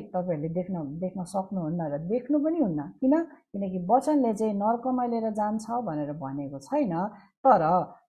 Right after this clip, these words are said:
फराकिलो बाटोले चाहिँ हामीलाई कहाँ लिएर जान्छ भनेर बताउँदछ भने फराकिलो बाटोले चाहिँ हामीलाई विनाशमा लिएर जाँदछ। त्यसो हो भने अब साँघुरो बाटोले चाहिँ हामीलाई कहाँ लिएर जाँदछ त? स्वर्ग भनिएको छैन,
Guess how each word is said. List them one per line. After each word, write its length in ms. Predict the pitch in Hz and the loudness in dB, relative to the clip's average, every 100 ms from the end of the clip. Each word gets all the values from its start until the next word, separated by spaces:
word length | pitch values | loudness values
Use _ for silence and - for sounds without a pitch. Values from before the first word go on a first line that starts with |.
| - | -2
फराकिलो 560 | 180 226 269 294 277 | 6 6 6 4 6
बाटोले 440 | 254 240 240 233 214 | 8 8 6 0 0
चाहिँ 180 | 202 | -2
हामीलाई 220 | 156 147 147 | -2 -4 -2
कहाँ 320 | 190 226 294 | -2 0 2
लिएर 260 | 277 233 | 4 4
जान्छ 340 | 190 185 196 - | 4 2 0 -4
भनेर 500 | - 277 214 147 151 | -4 -2 -2 -2 -4
बताउँदछ 580 | 165 156 160 151 147 - | -4 -4 -4 -4 -4 -2
भने 520 | 240 214 131 139 226 302 - _ _ - | -2 -2 -4 0 0 0 -4 _ _ -2
फराकिलो 520 | 175 214 254 262 226 | 4 6 4 0 -2
बाटोले 420 | 190 175 175 170 | 2 2 2 -2
चाहिँ 200 | 165 160 | -2 -4
हामीलाई 320 | 135 139 226 330 - _ 156 | -4 0 2 0 -4 _ -10
विनाशमा 840 | 156 185 190 190 208 220 - 214 | -4 2 4 6 6 4 2 2
लिएर 240 | 190 170 151 | 4 4 2
जाँदछ। 460 | 143 139 135 127 | 0 -2 -4 -4
त्यसो 640 | 120 - _ _ 302 302 220 | -8 -10 _ _ -2 4 6
हो 240 | 190 294 | 8 6
भने 540 | 170 127 139 190 180 - - _ _ _ - | 4 -2 0 2 2 0 -10 _ _ _ -10
अब 100 | 233 | -6
साँघुरो 480 | 254 302 330 381 330 | 0 2 2 2 8
बाटोले 400 | 285 277 277 269 | 8 8 6 6
चाहिँ 180 | 269 | 4
हामीलाई 180 | 220 208 | 4 2
कहाँ 240 | 208 262 311 | 2 2 4
लिएर 220 | 302 277 | 6 6
जाँदछ 440 | 240 240 233 233 | 6 6 4 2
त? 340 | 190 233 339 - - _ _ _ - | 2 4 4 2 -20 _ _ _ -4
स्वर्ग 420 | - 277 294 269 | 8 10 10 10
भनिएको 720 | 277 277 202 151 165 160 151 | 8 8 4 -2 -4 -4 -6
छैन, 500 | 156 302 320 175 180 | -2 0 2 2 0